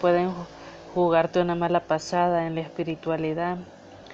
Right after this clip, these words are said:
El dos de bastos invertido te advierte de posibilidades de una persona dominante, un líder espiritual por caso, pueda tener mucha influencia sobre ti de manera negativa.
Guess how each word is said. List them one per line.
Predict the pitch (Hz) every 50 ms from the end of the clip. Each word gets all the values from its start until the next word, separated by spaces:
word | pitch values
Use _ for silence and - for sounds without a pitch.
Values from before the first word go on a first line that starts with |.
| - - - - - - -
El | 180 175 165
dos | 175 175 170
de | 165 185 185 185
bastos | 170 139 180 175 - - 190 185
invertido | 185 190 185 175 175 165 160 - - 185 185 185 185
te | - 175 170
advierte | 165 165 165 170 170 165 - 190
de | 180 180 175
posibilidades | - - 170 - - 175 170 165 160 165 165 156 151 160 170 175 170
de | 180
una | 175 180 175
persona | 170 - 175 160 160 - 175 170 170 170
dominante, | 170 175 175 170 170 165 160 160 165 170 175 170 - 175
un | 170 170
líder | 165 170 170 170 175 175 175
espiritual | 175 175 - - 165 160 160 156 - 165 165 170 180
por | - - 170 165 160 -
caso, | - 170 170 185 185 - - 185 185 185 190 - - - - - - - - - - - - - -
pueda | - 180 175 175 175
tener | - 180 175 175 180 175 175
mucha | 180 185 180 - 185
influencia | 180 170 175 175 175 175 - 180
sobre | - - 185 180 170 170 165 160
ti | - - 180 180 180
de | 180 175 165
manera | 170 165 160 165 165 165 170 170
negativa. | 170 170 170 160 160 - - 175 175 180 175 170 -